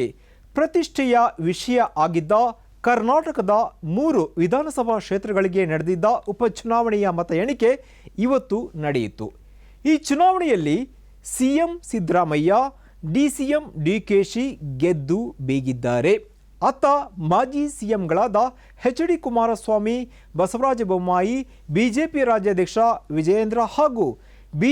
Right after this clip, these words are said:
ಜೆ ಪಿ ಪಕ್ಷ, ಜೆ ಡಿ ಎಸ್ ಪಕ್ಷ ಸೋತು ಸುಣ್ಣ ಆಗಿದೆ. ಒಂದು ರೀತಿಯಲ್ಲಿ ರಾಜಕೀಯ ಪಂಡಿತರ ಮತದಾನೋತ್ತರ ಸಮೀಕ್ಷೆಯನ್ನೇ ಬುಡಮೇಲು ಮಾಡಿದ ಆಡಳಿತಾರೂಢ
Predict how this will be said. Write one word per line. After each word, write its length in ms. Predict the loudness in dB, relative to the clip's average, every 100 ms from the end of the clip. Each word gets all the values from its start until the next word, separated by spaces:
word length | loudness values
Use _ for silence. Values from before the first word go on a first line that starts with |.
| 0
ಜೆ 120 | -2 -2
ಪಿ 80 | -2
ಪಕ್ಷ, 300 | -4 -6 0 2 2 -2 -10 -4
ಜೆ 180 | 0 0 2
ಡಿ 100 | -2
ಎಸ್ 120 | -2 -4
ಪಕ್ಷ 240 | -6 -2 0 0 -2 -10 -20
ಸೋತು 680 | -20 -2 2 2 2 -2 -4 -4 -8 -16 -10
ಸುಣ್ಣ 260 | -4 -2 -2 -2 -4
ಆಗಿದೆ. 300 | -4 -2 -2 -4 -12 -20 -20 -2 0
ಒಂದು 140 | 2 2
ರೀತಿಯಲ್ಲಿ 560 | 2 2 0 2 0 0 -10 -10 -4 0
ರಾಜಕೀಯ 680 | 2 0 -4 -4 -2 -2 -2
ಪಂಡಿತರ 400 | -2 -2 -2 0 -2 -4 -14 -20 -6 -4
ಮತದಾನೋತ್ತರ 760 | 0 2 2 2 -2 0 2 2 2 -2
ಸಮೀಕ್ಷೆಯನ್ನೇ 720 | -4 -4 -4 -2 0 0 0
ಬುಡಮೇಲು 580 | 0 0 0 0 -2 -2 0
ಮಾಡಿದ 240 | 0 0 0 0 0
ಆಡಳಿತಾರೂಢ 540 | -2 -2 -4 -2 0